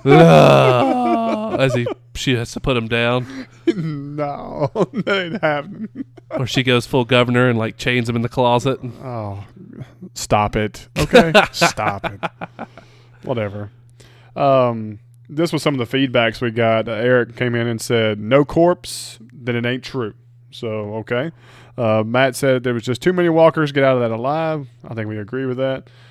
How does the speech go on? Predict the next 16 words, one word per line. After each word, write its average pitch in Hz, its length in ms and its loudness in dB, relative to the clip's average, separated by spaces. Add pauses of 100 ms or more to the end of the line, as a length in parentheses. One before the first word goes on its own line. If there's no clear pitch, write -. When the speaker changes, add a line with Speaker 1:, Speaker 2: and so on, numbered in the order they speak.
(180)
Speaker 2:
And 113 340 -8
David 139 340 -4
says, 127 420 -2
"My 120 120 -4
only 139 260 -2
comment 123 460 -4
is 110 400 -4 (220)
effing 127 440 -4
Nicholas." - 680 -12 (380)
So 120 120 -10
there 120 180 2
you 165 140 0
go. 175 240 -2 (580)
Speaker 1:
<laughs> 151 60 -8
Speaker 2:
Um, 110 680 -4 (260)
so, 131 220 -2